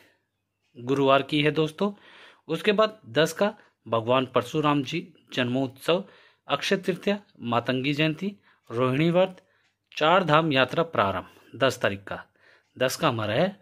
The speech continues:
शुक्रवार। ग्यारह का गणेश चतुर्थी मासिक वाली, जो कि हमारी है शनिवार की दोस्तों। बारह की आद्य शंकराचार्य जयंती, सूरदास जयंती और मदर्स डे, बारह का हमारा है रविवार।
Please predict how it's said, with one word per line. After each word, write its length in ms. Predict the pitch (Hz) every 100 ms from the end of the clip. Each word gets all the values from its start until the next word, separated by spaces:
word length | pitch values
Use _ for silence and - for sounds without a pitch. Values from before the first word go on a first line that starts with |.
| -
शुक्रवार। 640 | - 180 - 110 85 - - _ _ - _ -
ग्यारह 280 | 120 117 123
का 120 | 123
गणेश 340 | 107 113 135 -
चतुर्थी 560 | 120 120 123 120 185 196 _
मासिक 400 | 107 113 110 131 127
वाली, 260 | 131 196 - _ _ _ _ -
जो 180 | 127
कि 140 | 139 151
हमारी 320 | 131 123 143
है 100 | 175
शनिवार 540 | 180 - 123 117 117
की 120 | 120 151
दोस्तों। 360 | 156 151 196 226 _ _ _ _ _ -
बारह 260 | 117 131
की 180 | 165 214 -
आद्य 280 | 143 147 190
शंकराचार्य 720 | 185 151 160 165 165 160 175
जयंती, 340 | 156 156 170
सूरदास 540 | 196 - 131 131 147 -
जयंती 320 | 160 151 196
और 260 | - 156 147
मदर्स 420 | 127 120 107 -
डे, 120 | - - _ _ _ _ _ -
बारह 240 | 120 131
का 140 | 156 160
हमारा 340 | 139 131 143
है 160 | 160 202 - -
रविवार। 520 | 131 120 110 82 -